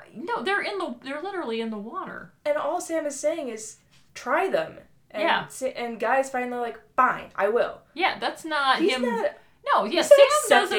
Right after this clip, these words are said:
Speaker 1: doesn't
Speaker 2: his
Speaker 1: learn.
Speaker 2: circumstances.
Speaker 1: Sla-, Sam's not learning and growing in this book.
Speaker 2: No.
Speaker 1: No, it's a, it's an interesting interpretation, but I would agree with you. Uh, it is false. As mentioned before, it's an animated television series on Netflix,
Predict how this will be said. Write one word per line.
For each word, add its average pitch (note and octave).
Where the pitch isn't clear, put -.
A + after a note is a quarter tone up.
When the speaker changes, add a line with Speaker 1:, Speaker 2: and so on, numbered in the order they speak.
Speaker 1:
doesn't -
Speaker 2:
his -
Speaker 1:
learn. D#4+
Speaker 2:
circumstances. A#3
Speaker 1:
Sla-, F#4+
Sam's B4+
not A3+
learning G3+
and F#3
growing E3
in D#3+
this D#3+
book. G#3+
Speaker 2:
No. E3
Speaker 1:
No, G#3+
it's A3
a, -
it's G3+
an G3+
interesting C4+
interpretation, A3
but -
I F#3+
would G3
agree G#3+
with B3+
you. E3+
Uh, D3
it G3+
is -
false. -
As G3+
mentioned B3
before, A3
it's -
an F#3
animated F3
television D#3
series F#3
on D3+
Netflix, -